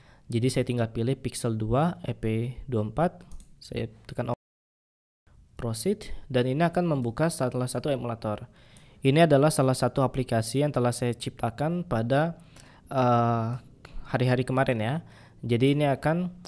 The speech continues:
memakan sedikit waktu untuk menjalankan aplikasi kita yang baru.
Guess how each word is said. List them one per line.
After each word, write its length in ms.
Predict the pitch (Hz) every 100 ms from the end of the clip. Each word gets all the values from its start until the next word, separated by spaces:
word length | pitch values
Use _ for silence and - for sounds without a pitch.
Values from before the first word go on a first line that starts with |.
| -
memakan 400 | - 127 120 151
sedikit 400 | 147 135 123 -
waktu 480 | 120 110 - 165 - 151
untuk 480 | 135 131 - 180 - - - - 139
menjalankan 720 | 131 131 123 117 117 147 143
aplikasi 480 | 135 131 120 139 127
kita 160 | 131
yang 160 | 127 117
baru. 320 | 107 101 101